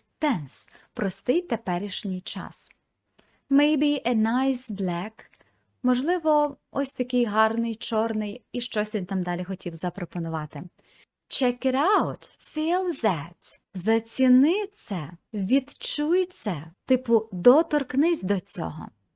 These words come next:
What do you think? Що ти думаєш? Що ти думаєш з приводу ось цього смокінгу? I like it. Він мені подобається. Check something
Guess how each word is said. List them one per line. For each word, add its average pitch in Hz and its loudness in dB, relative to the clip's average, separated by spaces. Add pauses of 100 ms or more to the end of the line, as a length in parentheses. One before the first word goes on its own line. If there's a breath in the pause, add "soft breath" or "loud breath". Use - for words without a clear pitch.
(220)
What 302 4
do 247 2
you 226 4
think? 156 0 (380)
Що - 0
ти 349 -2
думаєш? 240 2
Що - -2
ти 339 0
думаєш 262 2
з - -8
приводу 226 0 (340 loud breath)
ось 269 2
цього 214 2
смокінгу? 170 -4 (340)
I 185 4
like 262 2
it. - -8 (100)
Він 190 -2
мені 247 4
подобається. 175 -4 (640 loud breath)
Check 403 0 (120)
something 269 0